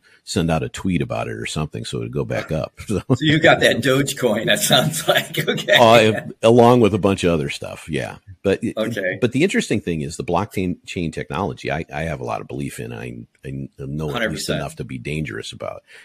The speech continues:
Speaker 1: And I think it has a lot of application for our industry as well. So there's,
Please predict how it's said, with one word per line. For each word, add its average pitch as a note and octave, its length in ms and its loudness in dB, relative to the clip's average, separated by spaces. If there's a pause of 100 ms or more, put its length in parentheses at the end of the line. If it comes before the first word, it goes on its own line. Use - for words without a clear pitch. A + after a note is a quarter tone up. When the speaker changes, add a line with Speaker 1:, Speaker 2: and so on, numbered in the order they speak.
(120)
Speaker 1:
And D2+ 120 -4
I C#2+ 80 -6
think E2 240 -4
it B1+ 100 -4
has C#2 540 -6
a C#2+ 60 -6
lot C2+ 340 -4
of C#2 100 -6
application C#2 640 -6
for C2 200 -6
our G2+ 120 0
industry - 460 -10
as - 100 -16
well. - 300 -8 (540)
So F2+ 260 -4
there's, F2+ 260 -2